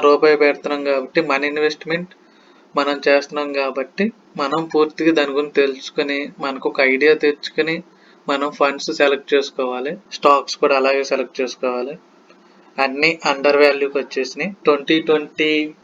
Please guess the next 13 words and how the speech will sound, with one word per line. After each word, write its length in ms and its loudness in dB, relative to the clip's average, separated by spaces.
కరోనా 340 2
తర్వాత 460 0
మళ్ళీ 220 4
ఆ 20 4
రేంజ్కే 340 0
మార్కెట్ 420 2
వెళ్ళింది. 360 -4
స్టాక్స్ 360 2
కూడా 200 4
వాటి 280 2
లెవెల్స్ 340 2
అక్కడికే, 400 -4
అక్కడ 160 -8